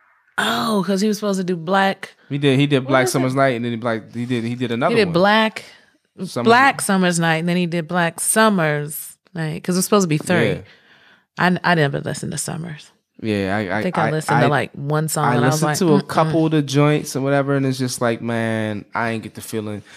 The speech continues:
Speaker 2: 'Cause, like, I liked his first three albums i-,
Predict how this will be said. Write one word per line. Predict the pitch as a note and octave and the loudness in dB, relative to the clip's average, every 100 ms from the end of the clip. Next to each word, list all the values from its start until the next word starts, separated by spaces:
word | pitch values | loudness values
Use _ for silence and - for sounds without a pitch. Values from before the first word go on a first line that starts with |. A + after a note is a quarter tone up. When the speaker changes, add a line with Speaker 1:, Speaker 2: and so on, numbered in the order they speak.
| - | -2
Speaker 2:
'Cause, | D#3+ C#3+ | 0 4
like, | D#3 D3+ | 2 4
I | D#3+ | 2
liked | D3+ D#3 E3 - | 4 4 2 2
his | C3+ - | -4 -4
first | - B2+ A#2 - - _ _ _ _ _ _ _ _ _ _ - | -4 -4 -2 -6 -8 _ _ _ _ _ _ _ _ _ _ -20
three | - D#3+ D#3 B2+ | -2 2 4 4
albums | B2+ A#2+ G#2+ G2 - - _ | 2 0 -4 -8 -10 -16 _
i-, | - | -18